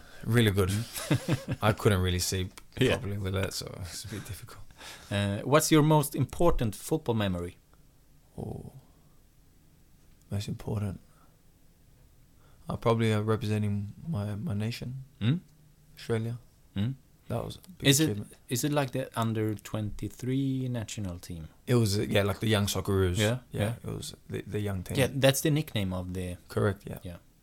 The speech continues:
Speaker 1: Socceroos.
Speaker 2: And, um, the Matildas.
Speaker 1: Matildas, yes.
Speaker 2: They are coached by, uh,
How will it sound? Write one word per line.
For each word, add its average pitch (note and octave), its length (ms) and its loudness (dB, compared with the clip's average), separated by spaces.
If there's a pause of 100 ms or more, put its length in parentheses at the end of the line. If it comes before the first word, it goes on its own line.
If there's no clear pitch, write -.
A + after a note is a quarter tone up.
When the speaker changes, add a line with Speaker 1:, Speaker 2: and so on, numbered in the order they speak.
(180)
Speaker 1:
Socceroos. - 280 -12
Speaker 2:
And, A2 320 4
um, G2 920 0 (180)
the A2 140 4
Matildas. A2 840 2 (260)
Speaker 1:
Matildas, G#2 540 4
yes. A#2+ 220 -4
Speaker 2:
They A2 220 6
are B2 120 6
coached - 480 0
by, G2 420 2
uh, F2+ 720 -6